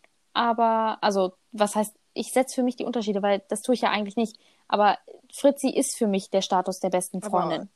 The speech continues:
Speaker 2: offiziell keine
Speaker 1: Aber
Speaker 2: Betitelung einer Person mit einem solchen
Speaker 1: Ja.
Speaker 2: Titel. Okay,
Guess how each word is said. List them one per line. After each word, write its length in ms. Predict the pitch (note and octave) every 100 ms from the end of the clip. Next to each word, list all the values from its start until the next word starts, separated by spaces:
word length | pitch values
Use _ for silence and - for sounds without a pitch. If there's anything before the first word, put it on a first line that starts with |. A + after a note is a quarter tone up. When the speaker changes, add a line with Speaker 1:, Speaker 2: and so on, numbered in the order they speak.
| -
Speaker 2:
offiziell 600 | G#3+ A3 F#3+ - F#3+ F#3+
keine 200 | G#3+ G#3+
Speaker 1:
Aber 180 | G#3+ G3+
Speaker 2:
Betitelung 720 | - G#3 F#3 F3+ E3 E3 D#3+
einer 280 | - E3+ E3+
Person 500 | - D#3+ D3 E3 E3
mit 140 | D#3 -
einem 220 | E3+ F3
solchen 440 | D3+ E3 C#3+ G3+ -
Speaker 1:
Ja. 240 | A3+ G3+ F3
Speaker 2:
Titel. 260 | F3 E3 - _ _ _ _ _ _ _ _ _ _ _ _ _
Okay, 100 | G3